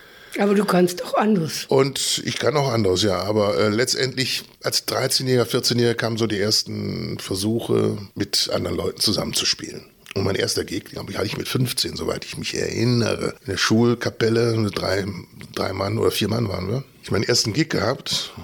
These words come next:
Speaker 2: mein erstes Geld verdient. Die ersten hundert Mark. Mal als fünfzehnjähriger.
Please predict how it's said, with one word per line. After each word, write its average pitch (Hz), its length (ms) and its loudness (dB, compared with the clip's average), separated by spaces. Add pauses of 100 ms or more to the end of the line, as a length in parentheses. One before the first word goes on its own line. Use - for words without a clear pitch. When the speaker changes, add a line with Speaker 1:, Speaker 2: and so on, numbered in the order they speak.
Speaker 2:
mein - 120 -8
erstes - 360 -2
Geld 120 220 -2
verdient. - 560 -8 (240)
Die - 160 -8
ersten - 400 -4
hundert 147 380 -4
Mark. - 400 -6 (320)
Mal 85 260 -4
als - 280 -2
fünfzehnjähriger. - 840 -2